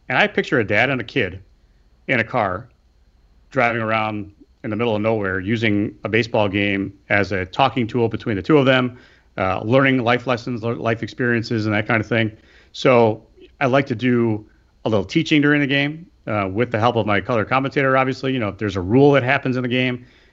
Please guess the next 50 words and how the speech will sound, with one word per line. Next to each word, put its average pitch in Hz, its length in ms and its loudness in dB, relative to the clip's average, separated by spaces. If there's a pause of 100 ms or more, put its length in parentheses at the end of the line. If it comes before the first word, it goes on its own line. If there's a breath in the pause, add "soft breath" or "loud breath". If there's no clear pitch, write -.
(160 soft breath)
you 127 80 -2
know, - 180 -4 (120)
you 151 140 -2
can't 190 300 2
assume 156 340 2
that 104 100 0
every 123 160 2
time 127 200 0
someone 113 240 -4
turns 113 220 -4
on 107 80 0
the 98 60 -4
radio 101 260 0
that 90 100 -6
they're 90 100 -10
baseball 101 360 -4
fans. - 360 -20 (460)
They're 98 320 -2
captive 120 400 -4
audience 113 380 0
members 110 300 -2
in 98 100 -2
the, 95 100 -4 (120)
in 110 120 -2
the 87 80 -6
car. 120 560 2 (380 loud breath)
You 98 100 -6
know, 92 300 -4 (600)
they, 107 120 0
they 98 180 -2
don't 113 180 4
wanna 104 160 2
be 120 180 4
there 127 420 2
and 101 100 -8
they 101 60 -6
don't 107 120 -4
wanna 101 140 -4
listen 113 220 -4
to 120 80 -4
this 90 160 -8
game, 117 340 0
but 95 160 -6
they're 95 120 -6
forced 110 380 -6
to 127 120 -2
listen 123 260 0
to 123 40 0
the 127 80 2
game. 135 320 2